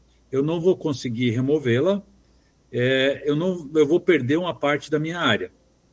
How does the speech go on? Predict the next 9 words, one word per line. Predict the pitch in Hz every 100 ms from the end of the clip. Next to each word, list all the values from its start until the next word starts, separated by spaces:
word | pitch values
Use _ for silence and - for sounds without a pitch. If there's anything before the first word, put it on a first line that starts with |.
| -
né, | 104
do | 101
sítio, | - - 135 123 104
da | 98
fazenda, | - 95 117 113
da |
propriedade, | - - 101 110 110
enfim. | 120 - 110 - _ _ _ _ _ -
E | 117 120 123 123 123 127